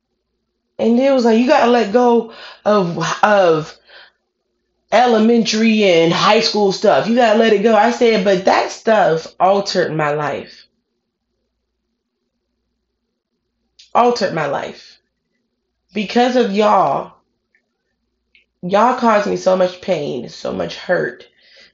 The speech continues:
that it altered how I saw myself. It altered how I moved and what I did. I, it stopped me from living my life just because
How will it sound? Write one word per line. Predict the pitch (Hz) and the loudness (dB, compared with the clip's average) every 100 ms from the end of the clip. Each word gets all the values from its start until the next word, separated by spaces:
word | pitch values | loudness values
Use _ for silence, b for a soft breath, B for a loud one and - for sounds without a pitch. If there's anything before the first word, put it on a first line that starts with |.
| _ | _
that | 175 165 | 0 2
it | 175 - | 2 0
altered | 160 180 180 170 139 - - | 0 0 0 -4 -6 -8 -16
how | - - 196 185 | -18 -4 0 2
I | 170 | 2
saw | 165 196 220 | 0 -2 0
myself. | - - - - - - _ _ - | -2 -6 -10 -10 -14 -20 _ _ -4
It | 160 - - | -4 -2 0
altered | 180 190 - 151 147 - _ _ _ _ _ | 0 0 0 -2 -2 -8 _ _ _ _ _
how | - - 196 185 175 165 170 165 _ _ _ _ _ _ _ _ _ _ _ _ _ _ _ _ | -14 -2 2 2 2 2 -2 -6 _ _ _ _ _ _ _ _ _ _ _ _ _ _ _ _
I | - 190 | 0 0
moved | 175 190 226 170 151 156 | 0 0 0 0 -2 -2
and | 156 | 0
what | 160 180 | 2 2
I | 165 | 0
did. | 160 190 196 - - | 0 0 2 0 0
I, | 208 196 190 | 0 2 2
it | - 185 | 0 -4
stopped | - 214 233 | 0 0 0
me | 220 | -2
from | 190 196 175 | 0 -2 0
living | 196 190 175 | 0 0 0
my | 170 | 2
life | 170 196 180 - | 2 2 0 -2
just | 185 - | -6 -6
because | 165 196 180 | -6 -2 -2